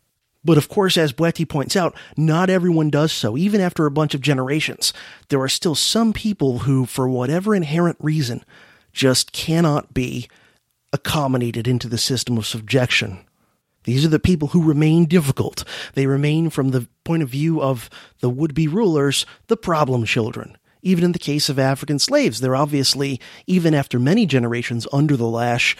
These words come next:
were still some people who just were resistant, who just wouldn't stop trying to, you know, get away or do whatever they could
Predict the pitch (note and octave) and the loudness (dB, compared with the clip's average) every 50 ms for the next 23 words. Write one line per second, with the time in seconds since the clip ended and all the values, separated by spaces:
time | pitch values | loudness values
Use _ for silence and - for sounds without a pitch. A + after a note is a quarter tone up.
0 | - - - - - _ - C3+ C#3 B2+ A#2+ - - - G3+ G3+ G3+ E3 C3 A2+ | -10 -18 -20 -20 -20 _ -2 0 0 0 0 0 -2 0 0 2 2 2 0 -2
1 | A2+ A2 - _ - - - C#3+ B2+ B2 - E3 D#3+ D3 C3+ A#2+ G#2+ B2 C#3 A#2+ | -4 -6 -10 _ -4 0 2 2 2 0 0 -2 -2 -2 -2 -2 -2 -2 -4 -4
2 | G2+ - - A2+ A2+ A#2 A#2 - - - - - - _ _ _ A#2 A2+ A2+ G#2+ | -4 -2 0 0 2 2 2 2 2 0 -2 -6 -14 _ _ _ 0 0 0 2
3 | A2 A#2 G2+ - G#2+ F#2+ - - - - - - _ _ _ _ - B2 G#2+ - | 0 0 0 0 -2 -4 -4 -6 -8 -10 -14 -18 _ _ _ _ -4 -4 -2 0
4 | A#2+ A#2 A2+ - - A2+ A2 A2 A2+ A2+ - - - - B2+ A2+ A2+ - - - | 0 0 0 -2 -2 -2 -2 -2 -2 0 0 0 2 2 2 0 0 -4 -6 -4
5 | - C3 A#2+ A#2+ A#2+ A#2 A2 - B2 A#2+ A#2+ B2 A#2 - - - - _ _ - | -2 -2 0 0 0 -2 -2 -4 -4 -6 -6 -8 -10 -14 -20 -20 -20 _ _ -8
6 | A#2 G2+ G2+ G2 - B2 B2 B2 A#2 A2+ A2+ A#2 A#2+ A#2 A2 G#2 A2+ A#2 A2 A2 | -6 -6 -6 -2 0 2 4 4 4 2 2 2 2 2 0 0 0 0 0 0
7 | A2 A2+ A2 A2+ A2+ A2+ A2 G#2+ - - - B2 A2+ A2 - - | 0 -2 -2 -2 -4 -4 -6 -8 -8 -4 -2 -2 -2 -2 -4 -8